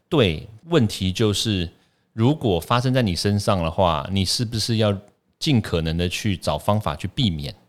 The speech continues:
对不对？那不打疫苗也可能是一个方式嘛，对，但是你，你必须要先评估说你自己适不适合打疫苗。那如果医生或者是你的，比如说你的体检报告或者怎么样，它的呈现的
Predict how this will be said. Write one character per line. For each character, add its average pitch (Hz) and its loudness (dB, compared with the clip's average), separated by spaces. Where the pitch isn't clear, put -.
对 95 -8
不 87 -4
对？ 87 0
那 135 2
不 185 4
打 90 4
疫 131 6
苗 98 8
也 101 6
可 101 4
能 95 6
是 127 4
一 107 6
个 104 2
方 98 2
式 107 0
嘛， 78 -4
对， 98 4
但 139 6
是 147 4
你， 123 4
你 104 -4
必 131 0
须 - -4
要 123 4
先 123 0
评 90 -2
估 104 -2
说 104 0
你 92 0
自 127 -2
己 92 -2
适 - 0
不 123 -2
适 123 0
合 92 0
打 73 -4
疫 98 0
苗。 73 -4
那 123 4
如 117 2
果 117 0
医 143 -2
生 135 2
或 131 -4
者 101 0
是 104 0
你 92 -4
的， 87 2
比 95 -8
如 98 -4
说 110 -2
你 101 2
的 87 0
体 - -6
检 104 0
报 110 4
告 107 2
或 101 -4
者 92 -4
怎 85 -4
么 85 -2
样， 95 2
它 120 0
的 117 4
呈 98 0
现 120 2
的 87 0